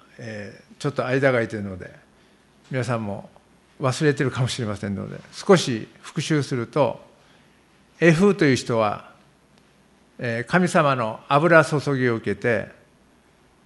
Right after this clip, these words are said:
えー、この神に逆らうアハブ家の討伐のミッションを、えー、実行に移しました。はじめに、イズレールというところにいる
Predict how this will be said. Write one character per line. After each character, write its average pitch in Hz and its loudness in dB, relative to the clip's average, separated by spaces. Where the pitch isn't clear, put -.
え 113 -12
ー、 - -18
こ 147 0
の 135 0
神 165 4
に 143 2
逆 127 0
ら 123 6
う 113 -2
ア 135 0
ハ 170 6
ブ 170 2
家 151 0
の 117 0
討 170 2
伐 156 2
の 151 0
ミ 151 0
ッ - -2
シ - -4
ョ 120 0
ン 127 -2
を、 143 -4
え 113 -8
ー、 101 -12
実 139 -4
行 160 6
に 139 2
移 127 -2
し - -6
ま 113 0
し - -8
た。 - -8
は 170 4
じ 170 4
め 160 4
に、 131 0
イ 165 6
ズ 190 4
レ 202 10
ー 180 6
ル 151 2
と 139 2
い 127 4
う - 2
と 127 0
こ 123 2
ろ 120 2
に 117 -2
い 117 0
る 135 0